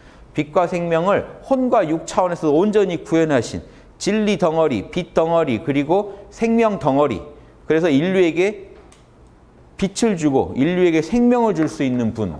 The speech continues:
그분이 예수님이죠. 자, 성령은 본래 성부에서 온 성부의 영이고, 자, 성부의 영을 혼과 육으로 온전히 담아내신 양반이 성자고, 그래서 성자는 빛과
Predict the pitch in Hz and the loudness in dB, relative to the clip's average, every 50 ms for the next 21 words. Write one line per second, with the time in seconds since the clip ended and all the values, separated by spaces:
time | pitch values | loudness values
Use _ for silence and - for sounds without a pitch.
0 | - - - - 156 160 170 165 143 139 147 - 147 156 143 131 117 107 95 - | -14 -10 -6 -4 0 0 0 2 2 0 0 -2 -4 -4 -2 -2 0 -2 -2 -4
1 | 85 76 78 - - - - 95 101 131 170 - - - - - - - - - | -6 -8 -8 -12 -14 -8 -4 -2 -2 -2 -4 -6 -12 -20 -20 -20 -20 -20 -20 -20
2 | - - - 240 233 240 240 240 226 214 196 196 196 214 220 190 156 131 147 135 | -20 -6 -4 -2 0 0 0 0 0 0 0 0 0 0 0 0 -2 0 0 2
3 | 135 135 147 147 151 147 - 208 208 202 196 190 175 151 139 131 147 135 120 110 | 2 4 2 2 0 0 -2 -4 -4 -4 -2 0 2 2 2 2 0 0 0 0
4 | 90 - - - - - - - - - - - - - - - - - - - | -2 -2 -8 -14 -20 -20 -20 -20 -20 -20 -20 -20 -20 -20 -20 -20 -20 -20 -20 -20
5 | - - - - - - - 117 123 123 120 120 - 101 101 101 196 202 185 156 | -20 -20 -20 -20 -20 -8 -2 0 0 0 0 -2 -4 -6 -6 -4 -2 0 2 2
6 | 120 101 92 101 127 147 139 107 76 65 65 - - - - - - - - - | 2 2 0 -2 -4 -2 -2 -2 -4 -4 -6 -12 -20 -20 -20 -20 -20 -14 -8 -6
7 | 113 110 - - 233 247 247 247 220 - 220 208 185 156 127 123 131 160 170 117 | -6 -6 -2 -2 -2 0 0 -2 -2 2 2 4 4 4 4 2 2 2 0 0
8 | 80 - - - - - - - - 254 240 233 233 226 240 220 190 139 123 131 | -2 -4 -10 -16 -20 -20 -18 -2 0 0 0 0 0 0 2 0 0 0 -4 -4
9 | 151 165 202 208 190 170 135 143 180 233 233 220 240 220 202 190 - 160 151 147 | -2 0 2 2 4 4 4 2 2 2 2 2 2 2 2 0 -4 -4 -4 -2
10 | 160 165 165 160 156 - 156 151 143 135 123 120 117 117 110 107 123 143 139 - | -2 0 0 -2 -2 -4 -4 -2 0 0 0 2 2 0 0 0 0 -2 -4 -2
11 | - 220 233 226 202 190 147 113 92 87 82 - - - - - - - 160 151 | -2 0 0 2 2 2 2 2 0 -4 -6 -6 -12 -18 -20 -20 -6 -6 -6 -4
12 | - 240 240 240 240 220 208 160 131 110 92 85 82 - - - - - - - | -2 0 0 2 2 2 2 2 0 -2 -4 -6 -10 -12 -18 -20 -20 -20 -20 -20
13 | - - 180 - - - - 214 170 98 - - | -14 -14 -14 -14 -12 -2 0 2 2 2 -2 -6